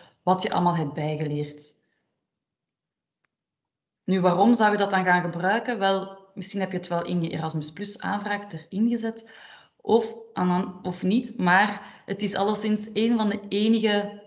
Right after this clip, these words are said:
officieel Europees erkende documenten om zo'n competenties tijdens zo van die buitenlandse ervaringen te gaan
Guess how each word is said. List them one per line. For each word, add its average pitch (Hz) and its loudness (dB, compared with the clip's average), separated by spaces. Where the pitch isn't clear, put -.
officieel 208 -2
Europees 190 -2
erkende 196 -2
documenten 185 0
om 226 6
zo'n 202 0
competenties 190 0
tijdens 202 2
zo 202 -2
van 185 0
die 160 -2
buitenlandse 170 -2
ervaringen 165 0
te 175 -4
gaan 160 0